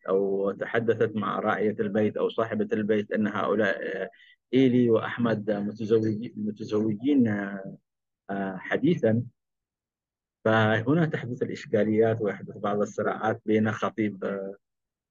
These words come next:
آه، إيلي وبين أحمد. ولكن بعد ذلك عندما نكتشف أو عندما تأتي جثة إيلي،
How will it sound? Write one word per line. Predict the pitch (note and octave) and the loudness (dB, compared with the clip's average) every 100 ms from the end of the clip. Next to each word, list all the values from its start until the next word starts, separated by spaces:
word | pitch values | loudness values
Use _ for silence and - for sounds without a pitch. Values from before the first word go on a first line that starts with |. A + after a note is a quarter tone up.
| _ _ - | _ _ -2
آه، | G#2 G2+ | 2 2
إيلي | - C#3 C3+ C3+ | 2 4 6 6
وبين | A2+ G#2 G#2+ G2+ | 6 4 2 2
أحمد. | G#2 G#2 A2+ - G#2+ A2 - - _ _ _ - | -2 -4 -6 -2 -2 -4 -10 -18 _ _ _ -4
ولكن | A2 A#2 A#2 A#2 B2+ A#2+ | 2 4 4 2 0 -2
بعد | A2 G#2 A2 | -2 -2 0
ذلك | A2+ A2 - F#2+ | 0 -2 -8 -4
عندما | G#2 G#2 | -2 0
نكتشف | G#2 G#2 A2+ A#2 G#2+ | -2 -2 -2 -2 -4
أو | - F#2+ | 0 0
عندما | F#2+ G#2 G#2+ G#2 - | 0 0 0 0 -2
تأتي | - - G#2 - | -8 -8 -12 -6
جثة | G#2+ - A2 - _ - | -6 0 -2 -2 _ -4
إيلي، | A2+ F#2+ G2+ | -2 -2 -4